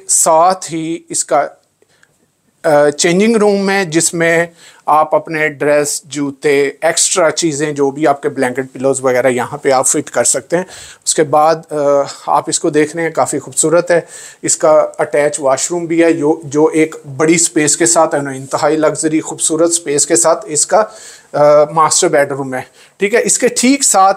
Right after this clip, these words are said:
एक सिंगल बेडरूम है, जो आप अपना किड्स बेडरूम भी कह सकते हैं, या कोई सिंगल पर्सन जो है यहाँ पे वो easily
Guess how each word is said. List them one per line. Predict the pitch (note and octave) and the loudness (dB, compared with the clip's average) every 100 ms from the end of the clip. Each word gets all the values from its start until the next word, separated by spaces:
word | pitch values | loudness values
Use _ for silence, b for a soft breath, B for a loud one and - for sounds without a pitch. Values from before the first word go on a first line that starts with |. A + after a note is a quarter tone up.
| G3+ | 0
एक | F#3 F3+ F#3+ _ _ b b - | -4 -4 -10 _ _ b b -8
सिंगल | - - G#3+ A3 A3+ C4 | -4 -2 -2 0 0 0
बेडरूम | G3 F#3 F3 F#3+ F3+ | 2 2 2 0 0
है, | F3+ F3 | -2 0
जो | F3 F#3 | 2 2
आप | F3+ E3 E3+ - | 4 2 2 0
अपना | D#3+ - F3+ | -2 -2 -4
किड्स | F3 - A3+ - | -4 -6 -6 -6
बेडरूम | F#3+ F#3+ F#3 F#3+ | 0 0 0 -4
भी | F#3+ | -6
कह | F#3+ F3 | -2 0
सकते | - F#3 - | 0 -4 -2
हैं, | F#3 | -2
या | E3+ E3+ | 2 0
कोई | E3 E3+ F3+ F3+ B B | 0 -2 -2 -4 B B
सिंगल | - F#3+ F3 F#3+ | -4 -2 0 2
पर्सन | F#3 - F3+ E3+ | 2 0 0 0
जो | D#3 | 0
है | D3 F#3+ D#3+ | 2 0 0
यहाँ | D3+ D#3 D3+ | -2 -2 0
पे | E3 A#3+ - b b b D#3+ | 0 0 -8 b b b -4
वो | D3 D#3+ D3+ - | 0 2 2 0
easily | F#3 D3+ F3 D#3+ F3 | -2 0 2 2 0